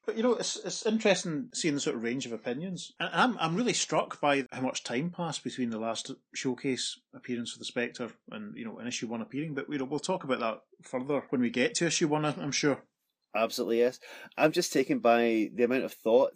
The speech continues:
Speaker 2: that everyone's really put into the whole good versus evil situation that we have going on in
Speaker 1: Mm-hmm.
Speaker 2: Pages of the Spectre. Obviously, you've got some people saying it's too formulaic, you've got some people saying we need this. So, yeah, obviously,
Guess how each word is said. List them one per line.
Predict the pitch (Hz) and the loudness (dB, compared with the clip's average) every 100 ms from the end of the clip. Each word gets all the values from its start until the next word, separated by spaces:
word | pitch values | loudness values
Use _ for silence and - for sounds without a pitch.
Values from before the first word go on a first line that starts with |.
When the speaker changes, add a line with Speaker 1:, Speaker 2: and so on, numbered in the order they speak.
| - 107 | -8 0
Speaker 2:
that | 113 - | 2 2
everyone's | 113 117 107 101 | -2 -2 -4 -4
really | 107 113 | -4 -4
put | 110 117 | 0 0
into | 98 107 120 | 0 -2 -2
the | 101 | 0
whole | 107 113 | 0 0
good | - 113 | 0 -4
versus | 113 104 107 101 | -4 -4 -6 -4
evil | 113 135 123 | -4 -4 -6
situation | - 135 - 120 117 127 - | -6 -6 0 -2 0 -6 -6
that | 120 | -6
we | 117 | -2
have | 113 113 - | -2 -2 -4
going | 120 110 | -4 -2
on | 113 107 | -2 -2
in | 104 | -4
Speaker 1:
Mm-hmm. | 104 135 | -4 -4
Speaker 2:
Pages | 123 117 107 | -2 -4 -4
of | 110 | -8
the | |
Spectre. | 107 131 120 - | 0 2 2 2
Obviously, | 98 113 113 - 107 101 - - | -2 -2 -2 0 0 0 -4 -8
you've | 120 120 | -4 -2
got | - | 0
some | 135 | 0
people | 135 117 | 0 -6
saying | 110 120 113 | -2 2 2
it's | 107 - | 0 -6
too | - - | -6 -2
formulaic, | 120 113 110 107 113 104 | 2 2 2 2 2 0
you've | 107 | -4
got | - | -6
some | 117 | -8
people | 104 101 | -8 -10
saying | 101 - 107 104 101 - - _ | -8 -4 -2 -2 -4 -10 -18 _
we | 104 | -2
need | 110 120 | 0 0
this. | 151 123 - - _ _ | 0 0 -4 -10 _ _
So, | - - 127 120 120 | -8 -2 0 2 2
yeah, | 123 | 4
obviously, | 131 143 143 131 113 | 2 2 2 4 4